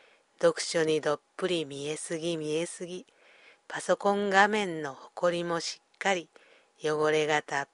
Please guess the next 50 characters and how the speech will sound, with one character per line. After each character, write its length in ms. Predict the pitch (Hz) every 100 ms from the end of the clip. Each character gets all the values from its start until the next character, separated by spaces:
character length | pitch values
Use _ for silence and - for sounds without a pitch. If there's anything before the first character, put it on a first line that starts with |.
| _
ぷ 140 | - 196
り 200 | 175 - _ _
見 180 | 156 156
え 80 | 160
す 220 | - 175
ぎ 180 | 165 175
見 200 | 156 170
え 100 | 185
す 220 | - 185
ぎ。 180 | 180 180 _ _ _ _ _ _ _ -
見 140 | 160 180
え 120 | 220
な 180 | 214 196
い 100 | 165
こ 160 | -
と 180 | 147 185
に 220 | 175 147 - - -
慣 120 | 151
れ 120 | 180
す 200 | - 208
ぎ 180 | 190 208
て 140 | 196
た 180 | - 160
の 180 | 147 139
ね。 220 | 135 156 _ _ _ _ _ -
の 180 | 165 175
ん 100 | 165
き 180 | - 156
も 160 | 151
す 200 | 147 170
ぎ 160 | 147 190
る 140 | 190
と 200 | - 139 - - _ - - -
呆 80 |
れ 160 | 180 190
ら 160 | 190 180
れ 160 | 180
る。 220 | 175 160 - _ _ _ _ _ _
メ 160 | 160 160
ガ 160 | 151 143
ネ 180 | 135
メ 160 | 131 151
ガ 180 | 196 180
ネ、 240 | 139 - _
大 220 | - 156 175
切 380 | - 185 -
な 160 | 180 180
メ 180 | 175 180
ガ 160 | 196 165
ネ。 180 | 131